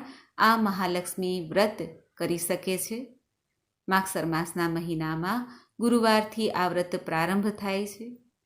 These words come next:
અને પહેલા ગુરુવારથી જ આ વ્રત કરવાનું હોય છે, એ વાતનું ધ્યાન રાખવું. કોઈ પણ અડચણ હોય તો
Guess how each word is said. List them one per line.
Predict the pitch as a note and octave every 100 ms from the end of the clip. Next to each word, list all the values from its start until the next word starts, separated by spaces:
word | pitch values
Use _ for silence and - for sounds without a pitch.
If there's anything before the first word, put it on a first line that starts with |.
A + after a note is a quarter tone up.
| _ _ _ -
અને | A#3+ B3 C4 C4 - _ _ _
પહેલા | G3+ A3 A#3+ C4+ G3+ F#3+
ગુરુવારથી | G3+ G3+ B3+ C4+ C4+ B3
જ | D3+ -
આ | - F#3
વ્રત | F3+ F#3+
કરવાનું | - F#3 F#3+ F#3+ G#3
હોય | G#3+ C4+
છે, | C4 G3+ -
એ | E3+
વાતનું | F3 F3 F3 F3+ F3
ધ્યાન | F3+ F3 E3+
રાખવું. | E3 E3 - D#3+ F#3 _ _ _ _ _ _ -
કોઈ | G#3+
પણ | A3+ A#3 A#3 -
અડચણ | F#3 G3+ C#4 B3+
હોય | G#3+ D#3 -
તો | -